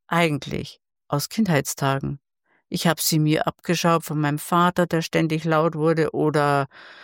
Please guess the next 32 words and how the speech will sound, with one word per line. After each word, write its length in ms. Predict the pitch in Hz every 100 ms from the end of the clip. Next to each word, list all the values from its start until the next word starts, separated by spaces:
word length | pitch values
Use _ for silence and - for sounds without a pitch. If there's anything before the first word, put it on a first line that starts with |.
| - -
einer 280 | - 139 127
Lehrerin, 840 | 123 147 180 180 156 160 160 160 156
die 320 | 165 165 160
mich 240 | 160 151
immer 240 | 196 185 165
wieder 260 | 170 170
in 380 | - 156 151 147
Scham 480 | - - 156 175 190
versetzt 560 | 175 - 170 - -
hat 340 | 170 160 - -
und 100 | -
mich 220 | 160 147 160
wütend 280 | 180 180
gemacht 440 | - 165 160 156 -
hat. 160 | 160 - _ _ _ _ _ _ _ -
Dann 180 | 220
darfst 320 | 220 185 185 -
du 40 |
erkennen, 600 | 190 - 160 156 165 170
ja, 300 | 147 147 175
das 240 | 214 196
ist 240 | - 170 -
wirklich 320 | 151 - 185
ein 120 | 175
alter 300 | - 139 151
Schatten. 520 | 147 160 170 - 143 - _ _ _ _
Und 160 | 147 139 -
da 220 | 147 208
lohnt 340 | 208 156 151
es 160 | 147 -
sich 200 | 165 185
hinzuschauen. 760 | 262 294 160 - 147 147 156